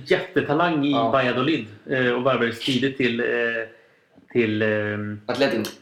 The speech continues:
Speaker 1: Atletico, och var egentligen kanske den spelaren som såg till att De Gea blev så bra, för just att han, att han blev skadad,
Speaker 2: Ja.
Speaker 1: liksom.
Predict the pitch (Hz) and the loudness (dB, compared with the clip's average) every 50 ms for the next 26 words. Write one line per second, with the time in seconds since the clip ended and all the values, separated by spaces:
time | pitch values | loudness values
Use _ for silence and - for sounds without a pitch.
0 | - _ - - - - 139 139 139 139 135 - 117 131 123 - - 139 143 139 | -8 _ -4 -2 0 2 0 0 0 -2 -4 -2 -2 -2 -2 -2 0 0 2 2
1 | - - - 156 139 - - 139 - 131 - - - 127 120 110 - - 156 135 | 0 0 -2 -2 -2 -2 -2 -2 -2 -2 -2 0 0 0 0 0 -2 -2 -2 0
2 | 120 113 104 - 127 120 117 - 131 120 113 120 113 - 123 127 127 131 - - | 0 -2 -2 -2 -4 -4 -2 -2 -2 0 0 0 -2 -2 -2 -2 -2 0 0 -2
3 | 147 156 156 - 135 131 113 - 139 117 113 117 113 110 - 131 120 117 110 - | 0 0 0 0 -2 -2 -2 -2 -2 0 2 0 0 0 0 -2 -2 -2 -2 -4
4 | 120 - 123 123 - - - - - - 139 135 - 127 123 117 117 110 - - | -6 -6 -6 -6 -6 -8 -12 -12 -6 -4 -4 0 0 0 2 2 0 -2 0 2
5 | 139 117 110 110 - 143 123 107 101 - - | 2 2 2 2 0 2 2 2 0 -2 -4